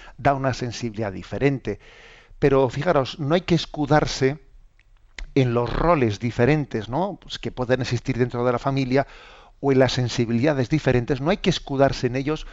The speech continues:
pues, eh, para no arremangarse, ¿eh? Creo que, eh, que tenemos que distinguir en que, en que, bueno, en que tenemos carismas distintos, pero eso no quiere decir que, pues, que el padre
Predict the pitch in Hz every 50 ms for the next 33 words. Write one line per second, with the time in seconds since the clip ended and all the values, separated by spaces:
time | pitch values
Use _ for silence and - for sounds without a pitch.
0 | - - - - - - - 127 123 123 120 - - - 131 127 123 120 117 117
1 | 117 113 117 117 117 - - 123 120 127 139 139 - - 120 110 107 110 110 98
2 | 95 92 95 - - 98 95 95 - _ _ _ _ - - - _ _ _ -
3 | 131 135 151 - - 135 139 123 - 123 120 110 - - - - - - - -
4 | - 113 110 107 113 107 107 104 110 110 113 113 113 95 - 90 - - - 120
5 | - - - - - - - - - - 120 - 127 123 143 170 170 151 - -
6 | - 135 117 117 - - - 123 120 131 123 123 110 - 110 104 - - - -
7 | - - - - - 120 113 - 120 123 156 131 117 107 - 110 - 117 139 170
8 | 190 - - 135 131 135 135 - 113 104 98 - 107 - - - 185 196 190 170
9 | - 196 180 - - 127 123 127 - 175 175 151 147 143 - - - 139 135 127
10 | 120 107 104 104 - - - 214 226 214 175 - - 123 101 95 98 101 - -
11 | 104 - - - 104 101 101 - - 156 139 131 135 143 139